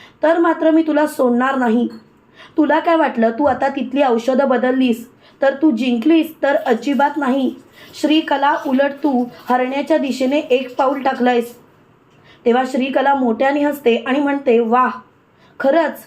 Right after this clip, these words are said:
तुम्हाला ना मानलं पाहिजे, कारण तुम्ही कितीही हरलात ना, तरीसुद्धा स्वतःच्याच गोष्टी ठामपणे मांडत असता." तेव्हा इंदू बोलते, "मी माझ्या स्वतःच्या गोष्टी ठामपणे मांडत नाही, आता तू बघ मी काय करते ते."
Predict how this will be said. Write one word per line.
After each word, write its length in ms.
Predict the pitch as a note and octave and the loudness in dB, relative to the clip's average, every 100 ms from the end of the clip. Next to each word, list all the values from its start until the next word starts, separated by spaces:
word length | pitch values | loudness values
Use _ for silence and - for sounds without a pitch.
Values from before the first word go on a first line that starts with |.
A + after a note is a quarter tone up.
| _ _ _ _ - | _ _ _ _ -2
तुम्हाला 340 | C#4 D4 E4+ | 0 2 2
ना 200 | D#4+ C4+ | 2 0
मानलं 440 | C#4+ C4 A#3+ B3 D#4+ | 0 0 0 2 2
पाहिजे, 500 | D#4+ C#4 A#3+ A3 - - _ _ _ _ _ | 2 0 0 -2 -4 -20 _ _ _ _ _
कारण 300 | - A#3+ C4+ B3+ | -2 0 -2 -2
तुम्ही 220 | C#4 C4 | 0 0
कितीही 420 | D4+ C#4 - D4 | 0 -4 0 2
हरलात 400 | F4 D4+ C#4+ D4 D4+ | 2 2 2 0 0
ना, 180 | B3+ C4+ C#4 | -2 -2 0
तरीसुद्धा 640 | B3+ C#4+ - B3+ G#3+ C4+ - - _ _ _ _ _ _ - | 0 -2 -4 -4 0 0 -2 -10 _ _ _ _ _ _ -4
स्वतःच्याच 600 | C4 C4 C#4+ D#4 F4 D#4 | -2 0 0 0 0 -2
गोष्टी 400 | C4+ C4+ - D4 | -2 -4 0 -2
ठामपणे 560 | D4+ B3 D4 D4 D4 | 0 0 0 2 2
मांडत 340 | D#4 C#4 C4+ C4+ | 2 2 0 -2
असता." 300 | C4 - A#3 - - _ _ _ _ - _ - | -4 -2 -4 -4 -18 _ _ _ _ -20 _ -2
तेव्हा 200 | C4 C4+ | 0 2
इंदू 340 | C4 B3 C4 | 0 0 0
बोलते, 380 | C#4 D4 - B3 | 0 0 2 0
"मी 160 | C4+ D4 | 0 -2
माझ्या 320 | C4+ A#3+ C#4 | 0 0 -2
स्वतःच्या 520 | C4+ A#3+ C4 C4+ D4 | -2 -2 -2 0 0
गोष्टी 400 | B3+ B3 A#3 D4+ | 0 -2 -2 -4
ठामपणे 600 | - G#3+ A#3 C#4 D4 D4 | -4 -4 -2 -2 -2 0
मांडत 440 | C#4 A3 A3+ C#4 | 0 0 0 0
नाही, 280 | D#4+ D#4 B3+ - - - - - | 0 0 -2 -6 -14 -20 -12 -6
आता 260 | B3 C#4 | -2 -2
तू 200 | C#4+ D#4 | 0 0
बघ 320 | A#3+ C#4 D4+ | 2 0 0
मी 80 | C#4+ | -2
काय 340 | C#4 - B3 C4+ | -2 -2 -2 0
करते 340 | C4+ A#3 B3+ | -2 0 -2
ते." 320 | A#3 A3 A3 | 0 -2 -2